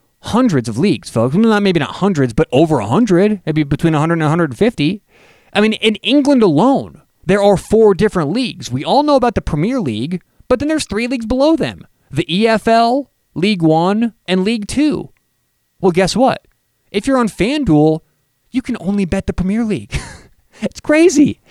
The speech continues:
You can only bet the top flight of English soccer. You can't bet any of the other leagues.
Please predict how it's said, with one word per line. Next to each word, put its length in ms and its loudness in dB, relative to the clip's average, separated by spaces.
You 80 0
can 140 0
only 340 4
bet 260 0
the 60 -6
top 260 -2
flight 220 0
of 60 -2
English 240 -2
soccer. 460 -4
You 160 2
can't 520 -2
bet 420 0
any 220 4
of 80 0
the 100 2
other 140 2
leagues. 580 -2